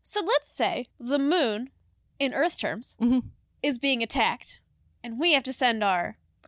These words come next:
Speaker 2: They might
Speaker 1: people
Speaker 2: actually be on the moon of Valerian.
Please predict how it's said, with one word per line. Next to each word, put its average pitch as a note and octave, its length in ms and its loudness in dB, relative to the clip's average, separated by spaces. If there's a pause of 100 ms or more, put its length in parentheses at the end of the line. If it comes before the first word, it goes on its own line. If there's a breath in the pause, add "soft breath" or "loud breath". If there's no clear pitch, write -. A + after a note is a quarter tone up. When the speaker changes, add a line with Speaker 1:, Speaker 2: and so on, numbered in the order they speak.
(140)
Speaker 2:
They F#4 100 4
might C4+ 200 6
Speaker 1:
people C#4+ 120 6
Speaker 2:
actually G#3+ 380 4
be E3+ 160 2
on D#3+ 100 4
the D3+ 80 2
moon C#3+ 280 2
of C3+ 120 -2
Valerian. F#2+ 720 -4